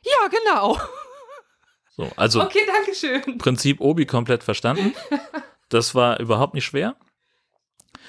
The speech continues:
Speaker 2: Und dann ging das ja weiter. Dann sind wir nämlich da in diesen, auf diesen Anlieferungsbereich gefahren und das war auch völlig falsch, also so, wie wir gefahren sind.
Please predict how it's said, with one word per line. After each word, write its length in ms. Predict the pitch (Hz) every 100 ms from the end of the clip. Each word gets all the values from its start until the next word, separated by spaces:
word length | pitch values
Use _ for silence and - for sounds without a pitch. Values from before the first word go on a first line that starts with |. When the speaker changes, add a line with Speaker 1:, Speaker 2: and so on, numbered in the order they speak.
| - - _ _
Speaker 2:
Und 180 | 143 120
dann 140 | 110
ging 140 | 117 143
das 160 | 139
ja 120 | 160
weiter. 280 | 165 196 117
Dann 160 | 95 101
sind 160 | 113 113
wir 80 |
nämlich 320 | 120 120 123 -
da 180 | 113
in 120 | 110 113
diesen, 300 | 110 110 107
auf 140 | 107
diesen 460 | 120 107 107 107 110
Anlieferungsbereich 1040 | 175 185 120 95 85 85 - 85 80 80
gefahren 440 | 90 - 82 98
und 240 | 139 117 104
das 220 | 120 -
war 160 | 151 175
auch 140 | 185
völlig 340 | - 98 82
falsch, 360 | - 82 71 -
also 180 | 92 92
so, 240 | 107 131
wie 160 | 107 87
wir 120 | 87
gefahren 380 | 82 - 76 73
sind. 280 | 67 64